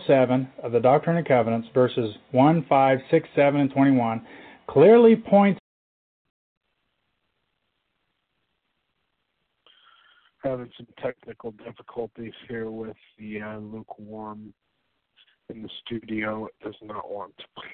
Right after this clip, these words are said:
Speaker 2: play. It's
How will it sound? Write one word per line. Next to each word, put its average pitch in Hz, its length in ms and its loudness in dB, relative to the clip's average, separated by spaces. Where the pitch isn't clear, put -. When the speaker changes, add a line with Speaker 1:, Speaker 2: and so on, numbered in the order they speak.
Speaker 2:
play. 98 500 -8
It's - 140 -10